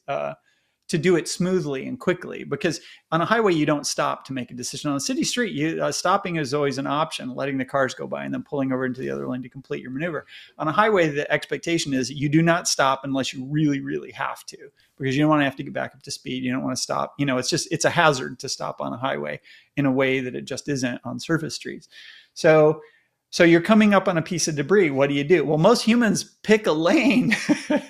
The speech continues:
and they change lanes, right? Well, the car up until now has had a stop if there's debris and a separate,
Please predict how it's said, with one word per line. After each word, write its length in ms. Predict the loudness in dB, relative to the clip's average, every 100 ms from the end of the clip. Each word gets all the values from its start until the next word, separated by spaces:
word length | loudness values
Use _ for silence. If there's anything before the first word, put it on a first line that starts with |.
| -12 -12 -6 -2
and 160 | 0
they 160 | 0 -2
change 480 | -2 -4 -2 -4 -4
lanes, 580 | -6 -6 -8 -14 -18 -12
right? 320 | -8 -6 -8 -10 -20 _
Well, 100 | -2
the 60 | 0
car 240 | 0 0
up 120 | -2
until 200 | -4 -4
now 240 | -2 0 0
has 180 | 0 0
had 240 | -2 -2
a 180 | -2 -4
stop 600 | -2 2 4 4 2 -4 -6
if 180 | -6 -4
there's 240 | -4 -4
debris 500 | -8 -6 -2 -2 -4 -4
and 120 | -4
a 40 |
separate, 460 | -2 -2 0 -2